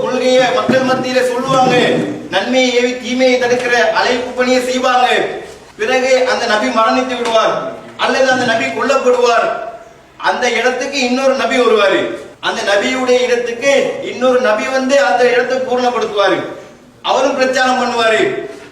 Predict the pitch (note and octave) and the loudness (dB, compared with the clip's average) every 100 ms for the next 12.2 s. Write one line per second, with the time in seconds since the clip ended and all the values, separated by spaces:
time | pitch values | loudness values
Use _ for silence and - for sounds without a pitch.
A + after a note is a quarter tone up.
0 | - - C4 B3+ B3 C4 B3+ B3 B3 A#3 | -2 2 2 2 2 2 4 4 4 4
1 | - - C4 A#3+ A3 C4+ B3+ B3 B3 B3+ | 2 -2 0 2 2 2 2 2 0 -2
2 | B3+ B3 A#3 A3+ - - - - - - | -2 2 4 4 0 -4 -12 -16 -18 -20
3 | - - - G3+ B3 B3+ C4 B3 B3+ B3+ | -20 -20 -6 0 0 0 -2 0 0 0
4 | B3+ C#4 C4 A#3+ C#4 C4+ B3+ A#3+ A3+ - | 2 4 4 2 2 2 4 4 4 2
5 | - - - - F#3+ F#3+ A#3 B3 C#4 B3 | 0 -4 -10 -14 -12 -10 -4 0 2 2
6 | - - G3 G#3 G#3 G#3+ C4+ A#3+ B3 C4+ | 0 -2 -2 0 0 0 -2 -2 -2 0
7 | C4 B3+ B3 A#3+ A3+ G#3+ C4+ C4 B3+ B3+ | -2 -2 -2 0 -4 -2 0 0 2 2
8 | A#3 - - - - G3+ C4 C4 C4+ A#3 | 2 0 -4 -10 -4 0 0 0 -2 -4
9 | A#3+ B3+ B3 A#3 A3+ A#3 C#4+ D4 A#3+ - | -2 -2 0 -2 -4 -4 0 2 2 0
10 | - - A#3 B3+ B3 G#3+ C#4 C4 B3+ C4 | -2 -6 0 2 4 2 2 2 4 4
11 | B3+ B3 B3 A#3+ A#3 A#3 A#3 C4 B3+ B3 | 4 2 -2 -4 -2 -2 2 2 2 2
12 | A#3+ A3+ | 2 2